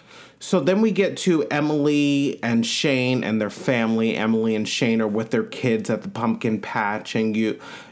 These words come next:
you know, some common bickering happens between, uh, you know, what I would, listen,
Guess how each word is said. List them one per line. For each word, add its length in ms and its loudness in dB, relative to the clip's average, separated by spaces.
you 180 4
know, 540 0
some 300 0
common 680 0
bickering 680 2
happens 560 0
between, 720 0
uh, 280 -4
you 180 2
know, 380 -2
what 300 2
I 80 2
would, 320 2
listen, 420 0